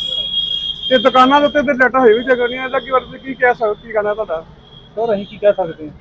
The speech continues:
Speaker 1: ਨਹੀਂ, ਫਿਰ ਵੀ ਤੁਸੀਂ ਦੱਸੋ ਮਾੜਾ ਜਿਹਾ।
Speaker 2: ਇਹ ਦੁਕਾਨਾਂ ਵਾਲੇ, ਦੁਕਾਨਾਂ ਵਾਲੇ ਅੜੀ ਜਾਂਦੇ ਨੇ ਸਰ, ਕਈਆਂ ਨੂੰ ਪਤਾ ਹੀ ਨਹੀਂ ਕੀ ਆ।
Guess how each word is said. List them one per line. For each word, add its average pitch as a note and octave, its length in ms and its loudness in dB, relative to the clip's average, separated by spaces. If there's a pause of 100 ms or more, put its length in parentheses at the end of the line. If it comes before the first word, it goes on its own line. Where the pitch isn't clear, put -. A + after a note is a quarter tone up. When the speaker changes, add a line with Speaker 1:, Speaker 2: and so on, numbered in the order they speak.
(120)
Speaker 1:
ਨਹੀਂ, A3 100 -4
ਫਿਰ A3+ 180 4
ਵੀ B3+ 80 2
ਤੁਸੀਂ A#3+ 240 -4
ਦੱਸੋ A3+ 400 4
ਮਾੜਾ A#3+ 260 6
ਜਿਹਾ। A#3 100 6
Speaker 2:
ਇਹ A#3+ 240 -2
ਦੁਕਾਨਾਂ G#3 500 -12
ਵਾਲੇ, A3+ 180 -10 (300)
ਦੁਕਾਨਾਂ A#3 360 2
ਵਾਲੇ C4+ 140 0
ਅੜੀ B3 140 2
ਜਾਂਦੇ A3 260 -4
ਨੇ A3+ 80 -4
ਸਰ, A3 300 4 (1120)
ਕਈਆਂ A3+ 220 -10
ਨੂੰ A#3 80 -12
ਪਤਾ G#3 240 -2
ਹੀ A#3+ 60 -2
ਨਹੀਂ A#3+ 100 -10
ਕੀ A3 260 -14
ਆ। G3 80 -2